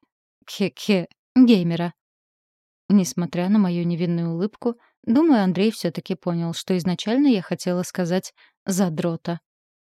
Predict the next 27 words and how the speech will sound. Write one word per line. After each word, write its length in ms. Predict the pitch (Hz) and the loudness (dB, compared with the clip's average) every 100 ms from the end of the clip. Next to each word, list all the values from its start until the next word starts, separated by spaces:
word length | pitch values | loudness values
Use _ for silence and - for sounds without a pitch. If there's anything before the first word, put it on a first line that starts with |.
| _ _ _ _ | _ _ _ _
В 120 | 202 | 2
этом 240 | 196 190 190 | 2 2 4
мире 280 | 240 226 - | 4 4 -2
каждая 480 | 180 175 156 220 247 | -4 -2 2 4 6
мелочь 380 | 185 165 - | 4 -2 -6
может 280 | 175 175 170 | -4 -4 -6
спасти 420 | - 180 175 - | -6 -6 -6 -4
нам 200 | 175 175 | -4 -2
жизнь, 320 | 165 180 165 175 _ _ | -2 -2 -2 -4 _ _
и 120 | 214 | 2
лично 320 | 214 196 - | 2 2 0
я 220 | 180 214 277 | -2 0 0
готов 320 | 180 - 165 | -2 -6 -8
хоть 280 | - 180 - | -6 -6 -2
орком 440 | 254 240 - 170 160 | 0 0 0 -6 -6
стать, 360 | - 165 - | -6 -8 -6
если 320 | 180 170 190 | -6 -4 -2
это 200 | 175 240 | -2 -4
позволит 500 | 262 220 165 165 165 | -2 -2 -2 -4 -2
мне 160 | 208 220 | 2 2
выжить. 360 | 180 165 - - _ _ _ | 2 -2 -6 -14 _ _ _
Умирать 340 | 240 262 349 | 4 4 2
снова 300 | - 214 233 | -2 -4 0
у 60 | 214 | 0
меня 200 | 175 175 | 0 -2
желания 460 | 170 175 170 196 226 | -2 -2 0 2 2
нет, 280 | 165 - | 2 -4